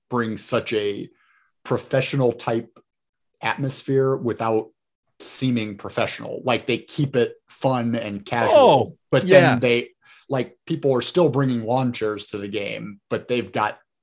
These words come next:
Speaker 1: thousands of people bringing lawn <laughs> chairs to games and, like, doing the lifting them above their heads. And, like, it's become such, like, a,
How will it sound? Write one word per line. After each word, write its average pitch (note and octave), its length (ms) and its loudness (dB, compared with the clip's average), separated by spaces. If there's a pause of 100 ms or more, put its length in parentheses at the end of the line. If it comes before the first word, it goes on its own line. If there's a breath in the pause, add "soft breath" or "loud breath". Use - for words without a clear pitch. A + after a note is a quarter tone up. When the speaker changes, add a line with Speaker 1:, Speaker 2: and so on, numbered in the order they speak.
(140)
Speaker 1:
thousands A2+ 480 0
of G#2+ 160 -6
people A2 300 -4
bringing G#2 340 -6
lawn C3+ 280 -2
<laughs> C#3 60 -4
chairs F#3 380 0
to D3+ 160 0
games A#2 480 -2
and, B2 220 -4
like, A2+ 300 -2 (380 loud breath)
doing C3 360 2
the A#2 80 -2
lifting A2+ 320 -2
them G#2 120 -8
above G2+ 280 -4
their G#2 120 -8
heads. G2+ 380 -6
And, G#2+ 140 -6
like, G#2+ 200 -4
it's - 180 -4
become B2+ 580 -6
such, - 380 -6
like, G#2+ 220 -6
a, G#2+ 220 -6